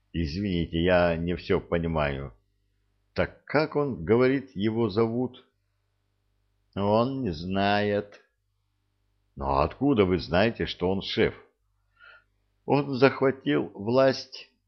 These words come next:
Он говорит, должен же здесь кто-нибудь что-то делать». «Ага», воскликнула Трися, «наконец-то есть за что уцепиться. Где это здесь?»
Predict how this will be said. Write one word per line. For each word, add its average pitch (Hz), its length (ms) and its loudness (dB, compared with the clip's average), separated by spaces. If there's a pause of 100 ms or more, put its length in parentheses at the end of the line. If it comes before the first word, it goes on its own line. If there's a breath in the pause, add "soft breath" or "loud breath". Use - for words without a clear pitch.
(400)
Он 139 220 2
говорит, 92 560 2
должен 101 460 4
же 80 200 0
здесь 78 400 -2
кто-нибудь 117 640 -2
что-то - 380 -2
делать». 69 580 -6 (760)
«Ага», 73 1300 0
воскликнула 82 760 -4
Трися, 73 680 -6 (380 soft breath)
«наконец-то 87 800 0
есть 113 580 2
за 147 180 2
что 107 460 0
уцепиться. 82 1040 -6
Где 92 340 -4
это - 280 -6
здесь?» 120 500 -2